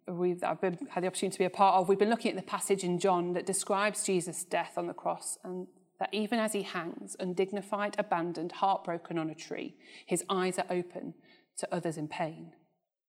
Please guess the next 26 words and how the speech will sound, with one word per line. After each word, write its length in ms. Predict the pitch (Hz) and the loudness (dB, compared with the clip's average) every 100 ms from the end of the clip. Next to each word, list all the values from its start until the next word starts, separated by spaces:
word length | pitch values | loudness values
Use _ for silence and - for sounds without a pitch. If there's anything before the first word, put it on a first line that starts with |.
| _ - | _ -8
And 80 | 170 | -4
in 220 | 165 165 - _ | -2 -4 -10 _
John 280 | - 170 170 | 0 2 2
chapter 300 | - - - | -2 -6 -2
nineteen, 640 | 170 165 160 170 160 156 - - _ _ _ - - | 0 0 -2 -2 0 -2 -6 -20 _ _ _ -12 -4
when 140 | 220 196 | 0 4
Jesus 320 | 233 226 254 | 4 4 4
saw 180 | 233 196 | 4 2
his 180 | 202 | 0
mother 280 | 190 180 180 | 0 0 0
there 340 | 175 175 - 175 - - | 0 -2 -4 -8 -14 -4
and 120 | 190 | 0
the 60 | 175 | 2
disciple 520 | 180 - 202 196 208 | 2 2 2 2 0
whom 260 | 196 196 190 | 2 2 2
he 100 | 190 | 4
loved 260 | 170 165 | 4 2
standing 500 | - - 165 170 170 | -2 -2 -2 0 0
nearby, 580 | 170 165 165 147 143 151 - _ _ _ _ | 0 0 -4 -8 -8 -12 -16 _ _ _ _
this 120 | - | -2
is 120 | 208 214 | 4 4
as 160 | 190 | 4
he's 240 | - 196 - | 0 -2 0
hanging, 360 | 196 180 180 | 2 4 4
being 220 | 180 175 | 2 0
crucified, 680 | 175 175 - 170 - - 185 | 0 -6 -6 -8 -8 -8 -12